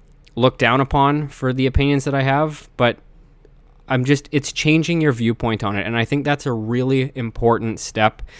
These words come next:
and an important realization with fear, is that you can let it hinder you and let it stop you dead in your tracks,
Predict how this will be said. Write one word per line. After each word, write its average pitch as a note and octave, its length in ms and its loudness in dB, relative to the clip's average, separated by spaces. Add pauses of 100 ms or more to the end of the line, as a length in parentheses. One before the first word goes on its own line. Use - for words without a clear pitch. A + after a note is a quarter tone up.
(160)
and B2+ 120 -2
an B2+ 100 4
important B2+ 440 0
realization A2+ 680 0
with A#2 140 0
fear, B2+ 360 -2 (380)
is B2 120 -2
that A#2+ 100 4
you B2+ 160 4
can C#3+ 440 0
let B2 160 4
it A#2+ 280 0
hinder A#2+ 320 0
you G#2 180 2
and A2 140 -2
let G#2+ 120 2
it - 80 -4
stop - 300 0
you A2+ 80 -4
dead A2+ 140 0
in A2 100 -2
your G#2 80 -2
tracks, G#2 380 -2